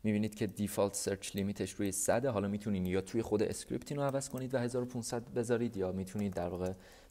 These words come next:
به صورت اسکریپت، اه، آرگز یا همون آرگومان هاش، اه، بهش پاس بدیم. پس اسکریپت اچ تی تی پی ورد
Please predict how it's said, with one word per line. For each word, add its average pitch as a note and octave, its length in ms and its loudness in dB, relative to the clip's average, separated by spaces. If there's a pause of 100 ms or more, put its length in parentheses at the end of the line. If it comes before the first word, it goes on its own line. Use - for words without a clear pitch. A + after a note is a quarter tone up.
به G2 80 -2
صورت G2 640 2 (1120)
اسکریپت، G#2+ 680 0
اه، F#2 340 2 (100)
آرگز G#2 420 2
یا E2+ 140 -2
همون F2+ 220 -2
آرگومان F2+ 440 0
هاش، A#2+ 440 -4
اه، F2+ 180 0
بهش - 260 -6
پاس - 300 -4
بدیم. - 180 -8
پس - 360 -8
اسکریپت - 640 -4 (920)
اچ - 160 -4
تی G2+ 100 -4
تی G2+ 160 -6
پی B2 520 -2 (2250)
ورد F2+ 520 -2